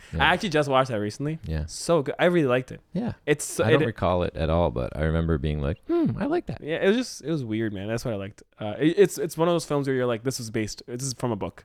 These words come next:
Speaker 1: and it is based, uh, like, on a novel,
Speaker 2: Mm.
Speaker 1: and it's so good. Um, I, th-, so basically, like, our beats were lining up, were similar thoughts. It's just the last decision. Is it a decision of, like,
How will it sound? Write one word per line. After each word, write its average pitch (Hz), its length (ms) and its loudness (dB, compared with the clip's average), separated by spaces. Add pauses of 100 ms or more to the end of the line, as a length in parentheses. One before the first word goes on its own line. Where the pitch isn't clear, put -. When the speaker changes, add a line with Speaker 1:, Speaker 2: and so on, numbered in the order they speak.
Speaker 1:
and 120 120 2
it 120 100 4
is 113 160 2
based, 110 320 -4 (100)
uh, 76 120 -10
like, 104 160 -6
on 107 80 -4
a 101 40 -4
novel, 123 360 -2 (100)
Speaker 2:
Mm. 95 40 -14 (260)
Speaker 1:
and 113 80 -4
it's 110 100 -4
so 123 220 4
good. - 160 -10 (580)
Um, 120 460 4 (1000)
I, 156 280 6
th-, 156 220 -2
so 160 200 0 (160)
basically, 165 420 4
like, 151 240 0
our 135 140 8
beats 131 300 2
were 120 100 4
lining 113 320 4
up, 107 140 -2
were 110 220 0
similar 110 380 0
thoughts. 104 480 -6
It's 120 200 -4
just 123 340 2 (400)
the 120 220 4
last 120 380 6
decision. 117 480 -2
Is 113 160 -2
it 120 60 -2
a 117 40 -4
decision 113 320 -2
of, 107 160 -2
like, 104 360 -4